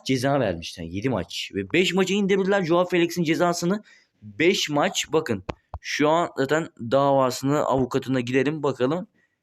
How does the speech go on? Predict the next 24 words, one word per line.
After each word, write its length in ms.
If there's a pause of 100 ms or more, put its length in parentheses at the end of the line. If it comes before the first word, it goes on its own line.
(960)
Bak, 280 (260)
neyden 480
kırmızı 380
yediğini 280
söylemiyor. 520 (1500)
Ama 260
yani 480 (200)
rakip, 340 (760)
e, 340
pardon, 320
rakip 280
menajere 420
değil 200
de 160 (640)
yardımcı 520
hakeme 380
saldırmış 800
güya 420
işte. 300
Öyle 240
diyor. 120
Yeşil 380
hakem 640
de 220